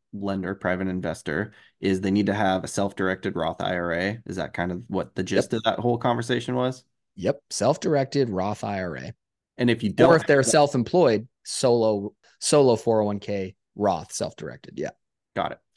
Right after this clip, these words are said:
Speaker 1: Now, if they don't currently have that, but they're like, "Ooh, that sounds interesting," is there a way to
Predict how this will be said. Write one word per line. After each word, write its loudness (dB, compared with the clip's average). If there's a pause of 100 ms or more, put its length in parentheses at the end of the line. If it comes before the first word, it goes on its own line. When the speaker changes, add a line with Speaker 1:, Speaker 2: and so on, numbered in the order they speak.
(260)
Speaker 1:
Now, 0
if -4
they 2
don't 2
currently -2
have -8
that, -4
but -8
they're -6
like, -8
"Ooh, 2
that 0
sounds -2
interesting," -6
is -4
there 2
a 2
way 4
to 0